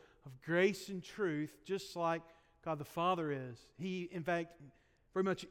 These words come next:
is the image,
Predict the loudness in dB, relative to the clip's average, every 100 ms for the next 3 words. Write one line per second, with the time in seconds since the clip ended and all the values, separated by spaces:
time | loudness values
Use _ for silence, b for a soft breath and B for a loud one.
0 | 0 6 8 8 2 -12 -18 -18 -18 -20
1 | _ _ _ _ _ _ _ _ _ -16
2 | -4 0 2 0 -4 -14 -16